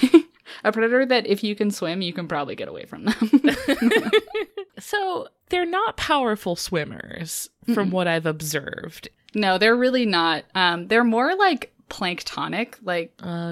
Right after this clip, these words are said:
Speaker 1: they
Speaker 2: sure.
Speaker 1: are a plankton. So, um, the difference between, like, a plankton and sort of, like, a fish, I guess, <laughs> is that, like, a plankton doesn't really have control over where it goes.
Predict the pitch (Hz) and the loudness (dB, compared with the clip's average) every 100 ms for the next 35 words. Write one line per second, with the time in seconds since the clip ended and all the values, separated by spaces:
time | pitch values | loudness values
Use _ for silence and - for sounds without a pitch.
0 | 160 - 202 165 185 214 214 - 139 285 | -6 -2 0 2 2 4 2 -4 -8 -8
1 | - - - 196 - - 185 180 180 170 | -10 -12 -14 -14 -8 -2 2 2 0 -4
2 | - _ - 175 170 170 196 202 190 240 | -8 _ -4 -2 -2 -2 -4 -2 -2 -2
3 | - 277 254 233 202 - 147 165 - 170 | -2 0 2 2 -2 -4 -8 -8 -8 -8
4 | 170 170 - _ - 170 160 156 160 170 | -8 -10 -14 _ -8 -4 -4 -6 -8 -12
5 | - - _ - 170 165 165 170 92 - | -14 -16 _ -14 -10 -8 -10 -12 -14 -12
6 | 170 220 - - 202 220 220 220 202 247 | -10 -10 -12 -12 -8 -4 -2 -2 0 -2
7 | - - - - - 190 180 175 165 156 | -2 -8 -12 -16 -8 -8 -4 -4 -4 -4
8 | _ - 190 202 202 185 190 220 226 214 | _ -4 -2 -2 -2 -4 -2 0 0 -2
9 | 202 180 - _ 180 175 165 165 170 160 | -4 -6 -10 _ -8 -4 -4 -4 -4 -6
10 | - 160 - 151 147 170 - 165 151 143 | -6 -10 -8 -8 -4 -4 -4 -6 -8 -8
11 | 90 - 78 107 202 254 - | -10 -10 -8 -6 -6 -8 -12